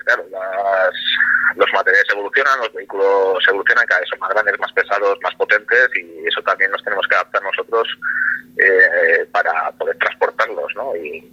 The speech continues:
todas las, eh, en todas las tareas de, de previas y de seguridad que, que tenemos que realizar para ello.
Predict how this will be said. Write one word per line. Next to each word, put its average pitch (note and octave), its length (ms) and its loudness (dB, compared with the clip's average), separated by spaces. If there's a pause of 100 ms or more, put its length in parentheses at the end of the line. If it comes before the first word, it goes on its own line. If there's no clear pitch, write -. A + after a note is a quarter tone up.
todas - 220 0
las, - 300 2
eh, - 1200 -6
en - 160 -4
todas E2+ 200 2
las - 80 -8
tareas F#2 300 -2
de, F#2 680 -4
de - 80 -10 (380)
previas A2 380 2 (140)
y F#2 60 -18
de F2 120 -16 (220)
seguridad E2+ 500 -4
que, F#2 320 2
que E2 80 -12
tenemos E2+ 280 -4
que - 80 2
realizar - 320 -4
para - 220 -6
ello. - 160 -2